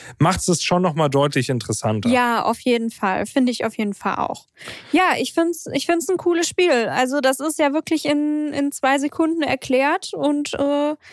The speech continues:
Speaker 2: dann kann man direkt schon loslegen eigentlich.
Speaker 1: Ja, genau.
Speaker 2: Und,
Speaker 1: Und
Speaker 2: ja, ich weiß nicht, also vielleicht die,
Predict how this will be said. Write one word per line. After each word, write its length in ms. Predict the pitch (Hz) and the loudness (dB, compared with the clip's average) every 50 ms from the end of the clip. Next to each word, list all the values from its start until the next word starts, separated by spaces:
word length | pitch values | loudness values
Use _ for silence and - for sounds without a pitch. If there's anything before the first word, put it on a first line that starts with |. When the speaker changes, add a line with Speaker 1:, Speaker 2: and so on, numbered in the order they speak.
| - - - _ _ - | -20 -20 -20 _ _ 0
Speaker 2:
dann 140 | 262 269 262 | 0 0 2
kann 160 | - 294 285 | 2 2 2
man 120 | 294 294 | 2 2
direkt 360 | 285 294 294 294 285 285 - | 2 0 2 0 -2 -2 -2
schon 140 | - 320 302 294 | -2 0 0 0
loslegen 520 | 294 302 302 - - 247 214 208 208 202 | 0 -2 -2 -2 -2 -2 -2 -2 -2 -2
eigentlich. 640 | - - 196 202 202 202 208 202 202 208 - - _ _ - - | -2 0 0 -2 -2 -4 -4 -4 -4 -4 -6 -12 _ _ -4 0
Speaker 1:
Ja, 220 | 165 165 170 190 | 2 2 2 2
genau. 400 | 214 226 220 208 185 143 117 98 - - - - _ _ - | 2 2 2 2 4 2 2 0 -4 -10 -20 -20 _ _ 0
Speaker 2:
Und, 220 | - 302 311 185 | 2 4 4 4
Speaker 1:
Und 180 | 196 180 - - | 2 -2 -2 -4
Speaker 2:
ja, 440 | 214 247 226 247 240 262 285 285 - | -2 0 0 2 2 2 2 0 0
ich 160 | - 269 - - | -2 -4 -2 0
weiß 240 | 285 294 330 - | 0 0 0 0
nicht, 300 | - 294 285 262 269 285 | -2 -4 -4 -4 -6 -4
also 220 | - - 277 285 302 | -2 -2 0 0 -2
vielleicht 440 | - - 311 320 330 359 - - - | -2 0 2 2 2 2 0 -2 -2
die, 240 | 311 311 320 320 | 0 0 0 -2